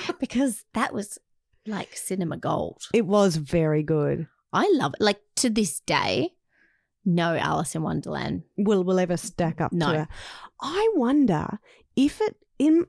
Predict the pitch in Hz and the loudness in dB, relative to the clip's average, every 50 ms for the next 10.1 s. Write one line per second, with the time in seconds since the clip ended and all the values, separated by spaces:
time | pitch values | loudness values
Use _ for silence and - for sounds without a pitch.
0 | _ - - - - 277 262 277 277 240 311 302 - - 403 392 370 - - 285 | _ -10 -10 -4 -2 0 2 2 2 2 0 -2 0 2 4 4 4 4 4 2
1 | 254 208 - 196 196 202 - _ - 202 170 131 - 180 - 277 294 339 381 427 | 2 2 2 -2 -2 -2 -4 _ 0 0 0 0 0 2 4 4 6 6 6 4
2 | 466 466 480 466 427 392 349 302 269 233 - - _ _ _ _ _ _ _ _ | 4 4 4 4 4 4 4 4 4 2 -2 -6 _ _ _ _ _ _ _ _
3 | _ _ _ - 254 254 240 - _ 311 339 339 - 370 320 254 285 254 226 226 | _ _ _ -2 0 0 0 0 _ 4 4 4 4 2 2 4 4 4 4 4
4 | 208 185 - - 202 196 190 - 196 180 165 170 - - - 202 196 185 208 190 | 2 0 0 2 0 0 2 2 0 0 0 0 -2 0 0 2 2 2 2 2
5 | 165 185 180 175 - - 185 175 - - 180 190 - - 185 180 170 170 - 160 | 2 0 0 0 -2 -2 -2 -2 0 2 0 2 4 4 4 4 2 2 2 0
6 | 156 147 147 165 220 311 370 - - 226 262 - 226 - - - - - - - | 0 0 0 0 0 -2 -4 -6 -4 -2 0 0 0 -2 -4 -8 -10 -6 0 2
7 | 208 208 202 185 202 190 196 - 214 202 - 190 180 170 165 165 170 170 175 - | 4 4 4 4 2 0 2 0 0 0 2 2 2 2 2 2 2 0 0 2
8 | 196 185 185 185 202 208 202 - 165 - - 214 196 190 190 190 185 185 175 160 | 2 4 4 4 4 2 0 -2 -6 -2 0 0 2 2 2 2 2 2 2 2
9 | - 160 160 170 165 160 165 160 160 170 165 - 175 175 170 170 170 165 170 180 | 2 2 2 0 2 0 0 0 0 -2 0 2 2 4 4 4 4 2 2 -2
10 | - | -4